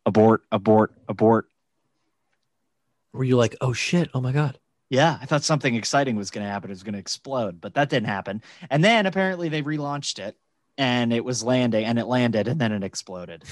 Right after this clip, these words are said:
Speaker 1: and it was a <laughs> giant explosion.
Speaker 2: It was big.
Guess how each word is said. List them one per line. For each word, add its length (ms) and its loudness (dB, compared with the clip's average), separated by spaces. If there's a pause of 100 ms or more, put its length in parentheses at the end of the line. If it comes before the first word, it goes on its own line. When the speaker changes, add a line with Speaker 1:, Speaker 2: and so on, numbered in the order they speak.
Speaker 1:
and 100 -2
it 80 -2
was 140 -6
a 80 -6
<laughs> 0 -
giant 520 0
explosion. 680 -4 (380)
Speaker 2:
It 120 4
was 100 0
big. 380 -2